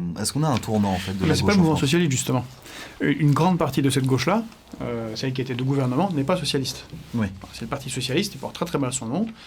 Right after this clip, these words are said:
Speaker 2: C'était une très bonne idée qu'avait, euh, euh, Manuel Valls, euh, de changer le nom, parce
Speaker 1: Ouais.
Speaker 2: que ça aurait été honnête.
Speaker 1: Mmh. Question.
Speaker 2: Voilà.
Speaker 1: Est-ce que justement les socialistes sont, sont en train de redevenir hégémoniques à gauche,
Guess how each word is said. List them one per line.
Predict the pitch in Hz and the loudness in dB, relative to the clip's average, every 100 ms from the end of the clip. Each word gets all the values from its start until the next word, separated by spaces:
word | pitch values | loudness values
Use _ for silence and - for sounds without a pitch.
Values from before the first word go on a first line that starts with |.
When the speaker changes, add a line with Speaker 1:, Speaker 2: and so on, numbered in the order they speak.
| - | -18
Speaker 2:
C'était | - - 117 | -16 -8 -6
une | 113 | -4
très | 113 185 | 0 2
bonne | 170 | 4
idée | 160 156 | 4 2
qu'avait, | 143 123 131 131 | 0 -2 0 0
euh, | 117 113 - - - - - 113 | -2 -6 -12 -14 -14 -14 -14 -8
euh, | 113 107 107 104 104 127 | -6 -6 -8 -8 -8 -2
Manuel | 131 135 135 | 2 2 4
Valls, | 139 135 - - - - | 2 0 -2 -6 -12 -8
euh, | 120 | -6
de | 113 | -4
changer | 123 139 123 | -4 -2 -2
le | 123 | 0
nom, | 151 254 - | 0 0 -2
parce | 98 | -6
Speaker 1:
Ouais. | 95 | -4
Speaker 2:
que | |
ça | 117 | -4
aurait | 117 | -4
été | 127 | 0
honnête. | 170 127 113 - - - | 0 0 -4 -14 -18 -12
Speaker 1:
Mmh. | 160 147 - | -10 -12 -16
Question. | 101 - | -12 -10
Speaker 2:
Voilà. | - 208 | -8 -8
Speaker 1:
Est-ce | - | -6
que | 139 | -6
justement | 110 98 113 123 | -6 -4 0 0
les | 92 | 0
socialistes | 92 101 - 101 131 - | -2 -4 -2 -4 -4 -6
sont, | - - - - - - 90 | -10 -12 -16 -16 -14 -8 -8
sont | 92 | -6
en | 82 | -8
train | - 107 117 | -6 -2 0
de | 120 90 82 80 76 69 69 | -2 -4 -6 -6 -10 -10 -10
redevenir | 69 85 101 98 98 113 110 | -10 -4 -2 0 0 0 0
hégémoniques | 87 87 92 92 101 107 - - | -2 -4 -4 -2 -2 -2 -6 -12
à | 82 | -6
gauche, | 98 123 - | -4 -6 -10